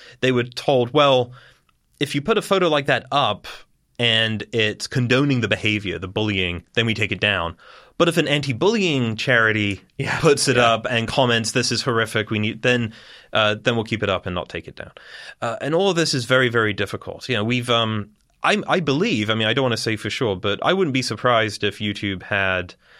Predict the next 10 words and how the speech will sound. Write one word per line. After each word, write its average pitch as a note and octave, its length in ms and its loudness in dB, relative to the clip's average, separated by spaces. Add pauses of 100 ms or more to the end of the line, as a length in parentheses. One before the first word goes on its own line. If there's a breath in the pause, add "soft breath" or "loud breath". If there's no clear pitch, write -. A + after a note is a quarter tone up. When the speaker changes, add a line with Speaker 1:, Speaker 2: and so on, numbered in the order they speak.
(260 loud breath)
Speaker 1:
uh, F#2 260 0
a G#2 80 0
policy G2 500 -2
about, F2+ 720 -2
uh, - 500 -4
cruel, A2 560 0 (320)
uh, F#2 180 -2
cruel A2+ 400 -2
footage E2+ 460 -6
of, F#2+ 300 -4